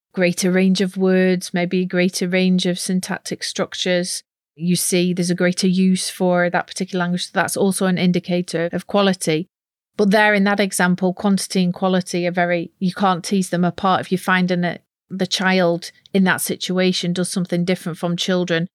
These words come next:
who hear more input because they have contact with more speakers, you don't know what it is, whether it's quantity or quality. So I realise that's probably not the answer that the person who asked the question really wanted,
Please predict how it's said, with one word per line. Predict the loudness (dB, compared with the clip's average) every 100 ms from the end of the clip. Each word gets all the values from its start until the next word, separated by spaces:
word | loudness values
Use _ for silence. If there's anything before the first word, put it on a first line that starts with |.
| -4
who | 0 2
hear | 4 2 2 2
more | 4 4
input | 4 2 0 -2
because | -2 -4 -2
they | 0 -2 -2
have | -2 -2 -4
contact | 0 0 -2 -4
with | 0
more | 0 0
speakers, | 0 -2 0 -2 -4 -8 -10
you | 0 2
don't | 2 2
know | 2
what | 2 2
it | 2
is, | 2 0 -4
whether | -4 -2
it's | -4 -8 -14 _ _ _
quantity | -2 -2 -2 -2 -2
or | -2
quality. | 0 0 0 -4 -10 _ _ _
So | -2 -2 -2 _ -2
I |
realise | 2 4 2
that's | 2 -2
probably | 0 0 2 2
not | 2 2
the | 2
answer | 2 2 0 -2
that | -2 -4
the |
person | -2 -2 -2 -4
who | -4
asked | -4 -4
the | -4
question | -2 -2 -4 -2
really | 0 0 2
wanted, | 2 0 0 -4 -4